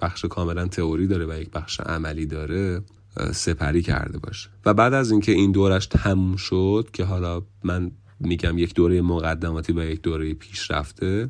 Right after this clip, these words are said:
بعد از به اتمام رسوندن این دوتا دوره، بیا تصمیم بگیره که به نسبت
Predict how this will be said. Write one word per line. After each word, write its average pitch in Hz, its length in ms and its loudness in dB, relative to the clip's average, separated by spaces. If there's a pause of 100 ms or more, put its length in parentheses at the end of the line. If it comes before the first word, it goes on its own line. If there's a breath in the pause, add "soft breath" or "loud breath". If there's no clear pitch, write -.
(100)
بعد 113 200 2
از 107 320 2
به 95 160 4
اتمام 95 360 2
رسوندن 98 560 4
این 101 180 4
دوتا 87 260 2
دوره، 92 640 2 (200)
بیا 151 160 8
تصمیم 123 380 2
بگیره 117 340 4
که 117 440 0
به 101 100 2
نسبت 90 640 0